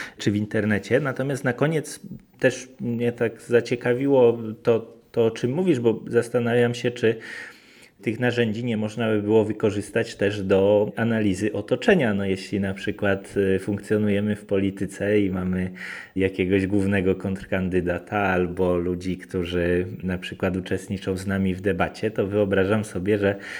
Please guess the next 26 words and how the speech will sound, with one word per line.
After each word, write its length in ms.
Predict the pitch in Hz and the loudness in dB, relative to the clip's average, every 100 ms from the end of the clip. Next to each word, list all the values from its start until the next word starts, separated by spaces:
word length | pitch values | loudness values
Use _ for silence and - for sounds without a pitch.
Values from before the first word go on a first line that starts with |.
| - | -10
te 60 | 107 | -4
narzędzia 480 | 101 98 104 98 107 | 0 0 0 2 2
dają 300 | 101 98 101 | 4 2 2
potencjał, 640 | 104 95 98 95 104 110 | -2 0 0 0 0 0
żeby 260 | 107 98 117 | 2 2 2
też 320 | 170 - - - _ _ _ _ - | 0 -2 -8 -14 _ _ _ _ -20
wskazać 440 | - 107 98 95 | -4 -2 2 2
jakieś 420 | 92 90 98 92 | 0 0 -2 0
ich 160 | 95 - | -2 0
mocne, 520 | 104 98 - 101 95 - | 0 0 -2 -2 -2 -2
słabe 500 | - 98 95 92 92 - | -4 0 2 2 0 -4
punkty 440 | - 95 90 - 113 | -2 -2 -2 -2 0
i 120 | 107 | 2
też 200 | 110 104 | 0 0
wiedzieć, 380 | 104 98 104 104 | 0 2 0 -2
na 120 | 98 | -6
co 220 | - 101 - - - - | -2 -4 -4 -14 -16 -6
zwracać 480 | 101 107 104 95 95 | 2 4 4 0 0
uwagę 360 | 95 92 101 | 0 2 2
na 140 | 95 90 | 0 -6
przykład 520 | - 90 92 92 - | -8 -6 -4 -4 -6
przy 500 | - 92 90 92 95 | -8 -2 0 0 0
okazji 420 | 95 - 87 92 | -2 -2 -4 -4
kolejnych 540 | 98 156 175 120 104 92 | -2 2 2 0 -4 0
debat. 440 | 90 82 85 - | 0 0 -6 -8
Też 320 | - 90 - | -6 -6 -8